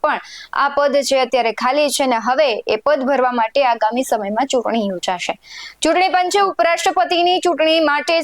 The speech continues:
સંપૂર્ણ સમયપત્રક જાહેર કર્યું. આ મુજબ સાત ઓગસ્ટે જાહેરનામું બહાર પાડવામાં આવશે. તે જ સમયે એકવીસ ઓગસ્ટ નામાંકન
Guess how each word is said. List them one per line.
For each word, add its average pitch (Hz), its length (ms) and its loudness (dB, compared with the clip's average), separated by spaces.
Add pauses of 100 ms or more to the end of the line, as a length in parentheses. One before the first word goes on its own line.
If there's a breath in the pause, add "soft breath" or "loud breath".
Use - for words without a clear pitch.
સંપૂર્ણ 311 560 2
સમયપત્રક 269 600 0
જાહેર 269 280 2
કર્યું. 277 280 2
આ 247 100 -2
મુજબ 262 340 0
સાત 240 300 0
ઓગસ્ટે 269 360 2 (120)
જાહેરનામું 247 520 2 (420 loud breath)
બહાર 320 280 2
પાડવામાં 339 400 2
આવશે. 330 240 0 (160)
તે 359 80 4 (140)
જ 349 160 2
સમયે 320 340 2
એકવીસ 302 320 -2 (100)
ઓગસ્ટ 285 380 0 (400 loud breath)
નામાંકન 277 480 2